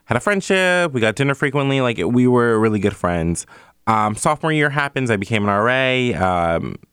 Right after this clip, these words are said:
they're still on campus, we see each other, it's not awkward or anything, you know, fine. Um, the election happens. I am more of a Democratic liberal, as, <laughs> as you know,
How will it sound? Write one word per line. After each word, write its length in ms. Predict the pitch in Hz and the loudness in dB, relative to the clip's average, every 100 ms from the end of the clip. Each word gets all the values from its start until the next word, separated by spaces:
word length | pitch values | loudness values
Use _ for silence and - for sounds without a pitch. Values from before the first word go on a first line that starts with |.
| - | -4
they're 100 | 110 | -2
still 200 | 98 104 | 0 0
on 100 | 101 | 0
campus, 320 | 104 113 113 | -2 -2 0
we 100 | 101 | -2
see 200 | 98 - | -2 2
each 180 | 123 - | 0 0
other, 240 | 120 110 104 | 0 0 0
it's 160 | - | -2
not 180 | 101 87 | -4 -2
awkward 300 | 95 - 98 | -4 0 2
or 100 | 95 | 2
anything, 580 | 90 90 87 82 85 - | 0 -2 -2 -2 -4 -6
you 100 | 82 | -6
know, 220 | 64 - - | -4 -6 -8
fine. 360 | - - - - - - - - - _ | -8 -6 -6 -10 -16 -18 -18 -18 -20 _
Um, 540 | 135 135 135 131 127 127 | -2 0 2 2 0 2
the 80 | 147 | 2
election 340 | 151 156 170 | 0 0 0
happens. 640 | 156 147 - 170 208 - - | 0 -2 -2 -2 0 -2 -2
I 600 | 117 120 120 120 120 113 | 0 2 2 2 2 0
am 140 | - 117 | 2 2
more 200 | 117 113 | 4 2
of 80 | 110 | 0
a 60 | |
Democratic 500 | 107 113 107 113 107 | 0 0 0 -2 -2
liberal, 540 | 107 98 107 127 160 - | -2 0 0 0 -4 -2
as, 300 | 117 104 104 - | 0 0 -2 -4
<laughs> 160 | - - | -2 -2
as 140 | 147 | 0
you 140 | 151 | 0
know, 400 | 139 123 131 170 | 2 0 0 -2